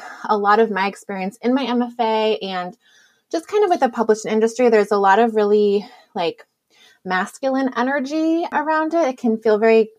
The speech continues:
competitive sometimes. It can feel almost like, like a race, or like we need just, just, just some language about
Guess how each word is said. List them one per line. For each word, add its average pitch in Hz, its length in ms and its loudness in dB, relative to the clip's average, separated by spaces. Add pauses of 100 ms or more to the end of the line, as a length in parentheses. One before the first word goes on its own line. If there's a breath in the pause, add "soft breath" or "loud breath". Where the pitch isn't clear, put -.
(140)
competitive 262 560 -4
sometimes. 247 640 0
It - 160 -4
can 220 160 -2
feel 202 600 0
almost 190 400 -8
like, 175 260 -2 (440 soft breath)
like 214 200 4
a 190 100 2
race, 254 560 2
or 185 240 2
like 180 400 2 (180 loud breath)
we 202 120 0
need 202 280 -2
just, 247 280 -4
just, 311 320 -8
just 349 200 0
some 330 220 2
language 208 480 2
about 180 360 2